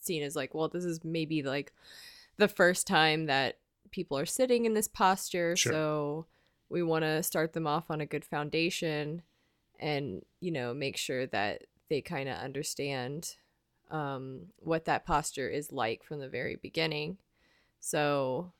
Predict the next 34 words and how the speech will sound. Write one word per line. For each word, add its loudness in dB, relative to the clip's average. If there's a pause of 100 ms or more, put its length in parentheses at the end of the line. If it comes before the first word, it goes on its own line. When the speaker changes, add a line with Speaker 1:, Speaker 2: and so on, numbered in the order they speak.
(240)
Speaker 1:
definitely, 2
I 4
think, 4
you 0
know, 4
I 4
probably 0
went 0
to, -2 (600)
uh, 2
the -2
newcomer, 0 (260)
the -4
newcomers, -2
like, -2
three -2
or -2
four -4
times -4 (200)
Speaker 2:
Mm-hmm. 2
Speaker 1:
before -2 (200)
doing 0
anything -4
else. -2 (140)
I 2
mean, 6 (1160)
yeah, 12
probably, 6
'cause 0
I 10
also 8
took 2
people 0
there 0